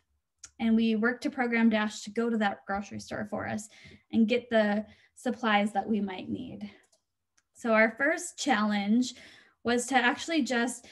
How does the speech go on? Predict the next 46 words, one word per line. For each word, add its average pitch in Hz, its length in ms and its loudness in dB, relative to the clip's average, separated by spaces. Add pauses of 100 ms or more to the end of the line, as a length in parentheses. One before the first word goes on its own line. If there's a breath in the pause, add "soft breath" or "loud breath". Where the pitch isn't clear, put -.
(400 loud breath)
make 269 220 4
space 277 400 2
in 254 120 4
your 226 140 4
house 233 520 0 (120)
and 240 140 2
either 240 180 2
use 262 320 2
things 311 380 6
that 240 160 0
you 233 180 4
have 269 280 0
in 311 120 6
your 339 220 -2
house 359 380 -4
or 226 440 4
some 254 220 0
of 240 80 0
the 254 100 0
things 240 320 0
from 233 200 2
the 220 100 4
paper, 220 640 -2
from 254 180 4
the 220 100 4
bag 208 320 0
that 214 160 -2
we 233 100 0
sent 226 480 -4
before 220 260 -2
the 214 100 0
club 233 240 -4
started, 208 500 -4 (720 loud breath)
and 247 200 4
design 262 440 4
a 262 80 2
grocery 226 440 2
store. 214 420 -6 (440 loud breath)
Lay 240 180 4
things 277 300 6
out 254 180 8
in 247 100 6
your 240 160 4
room 214 320 4
to 226 140 0
make 214 440 2